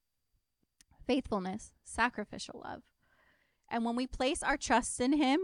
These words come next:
we have peace with God. Our future is secure. And one day we'll be fully reunited with Jesus, body, mind, and spirit,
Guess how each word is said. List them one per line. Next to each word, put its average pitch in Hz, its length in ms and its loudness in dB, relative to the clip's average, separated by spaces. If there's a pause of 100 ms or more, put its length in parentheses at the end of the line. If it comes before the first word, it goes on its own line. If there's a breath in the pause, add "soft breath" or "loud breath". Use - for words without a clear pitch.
(100)
we 240 120 2
have 233 320 2
peace - 460 -4
with - 180 -2
God. 202 380 -6 (500)
Our 226 120 2
future 254 560 0
is 214 140 -2
secure. - 560 -8 (1800)
And 226 160 0
one 233 120 2
day 262 140 2
we'll 247 120 -2
be 226 120 -4
fully 220 320 0
reunited 196 540 -4
with 196 220 -10
Jesus, - 440 -12
body, 196 260 -2
mind, 202 280 -4
and 196 120 -6
spirit, - 480 -4